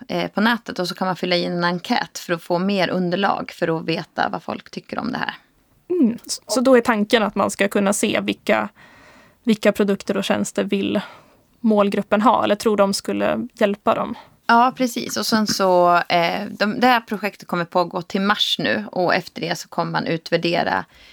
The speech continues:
Speaker 1: eh, vad som var bra och vad som var dåligt och så kanske man gör lite förändringar. Och sen så är det ju tanken att,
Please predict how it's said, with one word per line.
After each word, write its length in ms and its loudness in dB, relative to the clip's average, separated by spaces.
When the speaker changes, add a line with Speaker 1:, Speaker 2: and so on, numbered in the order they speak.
Speaker 1:
eh, 180 -4
vad 160 2
som 80 -2
var 80 2
bra 280 4
och 60 -2
vad 120 0
som 120 -8
var 80 0
dåligt 500 0
och 80 -2
så 120 -4
kanske 260 0
man 100 4
gör 100 4
lite 280 0
förändringar. 680 -4
Och 140 -8
sen 160 0
så 80 -6
är 80 -2
det 80 2
ju 60 2
tanken 420 -4
att, 280 -4